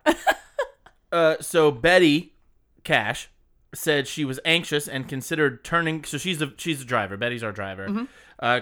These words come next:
Speaker 1: considered turning the car around, but abandoned this idea because the road was too narrow,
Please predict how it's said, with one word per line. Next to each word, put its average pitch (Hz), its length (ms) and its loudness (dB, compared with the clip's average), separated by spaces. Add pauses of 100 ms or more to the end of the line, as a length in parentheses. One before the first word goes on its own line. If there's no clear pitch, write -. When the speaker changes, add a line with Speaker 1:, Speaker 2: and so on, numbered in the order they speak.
Speaker 1:
considered 143 380 -4
turning 196 260 -4
the 165 80 -6
car 147 260 2
around, 127 300 2
but 123 100 -4
abandoned 139 460 -2
this 135 160 -6
idea 120 360 -2
because 117 280 -10
the 117 80 -8
road 117 220 -6
was 131 180 -8
too - 180 -10
narrow, 113 560 -4